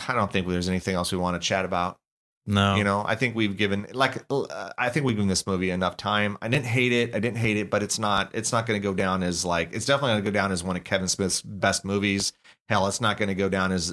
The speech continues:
Speaker 1: as a great horror movie. Um, it's there. You can check it out. It, it, uh, if you like Michael Parks, you like Johnny Depp, um, he-, hell, some of these other actors, you know, check it out. I mean, 'cause, 'cause they're good in it. Um, so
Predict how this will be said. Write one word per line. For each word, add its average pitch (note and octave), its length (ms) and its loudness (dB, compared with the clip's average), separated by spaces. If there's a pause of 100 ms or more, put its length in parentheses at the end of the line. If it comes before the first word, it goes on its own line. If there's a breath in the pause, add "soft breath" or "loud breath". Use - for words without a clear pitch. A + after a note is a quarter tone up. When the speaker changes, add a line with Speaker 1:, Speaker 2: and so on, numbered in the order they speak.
Speaker 1:
as F2+ 180 0
a F2+ 80 -4
great F#2 300 -2
horror F#2+ 420 0
movie. E2 460 -4 (400 loud breath)
Um, E2+ 580 -2
it's A#2+ 280 0
there. F#2+ 440 2 (180)
You A2+ 140 4
can A#2 140 -4
check A#2+ 260 2
it B2 80 -2
out. A#2 480 0
It, G#2 220 2
it, G2+ 160 0
uh, F#2 340 2 (140)
if - 160 -6
you A2+ 60 2
like A2 160 2
Michael A2 280 -2
Parks, A2 380 -2
you G#2+ 80 -4
like F#2+ 160 0
Johnny F#2+ 280 0
Depp, G2 360 0 (180)
um, D#2+ 600 -2 (120)
he-, G#2 180 0
hell, G2 200 2
some G#2 160 -2
of G2+ 40 -2
these F#2+ 180 0
other F2+ 240 -2
actors, F2+ 580 -2 (200)
you G#2 200 0
know, F#2 80 2
check - 240 -2
it C#3+ 80 -2
out. C#3+ 180 -2
I G2+ 160 -2
mean, G2+ 160 -2
'cause, F#2 280 -2 (440 soft breath)
'cause A2+ 220 0
they're A2+ 220 4
good G2+ 360 0
in A2+ 140 2
it. - 260 -8 (480)
Um, E2 540 0
so E2+ 380 0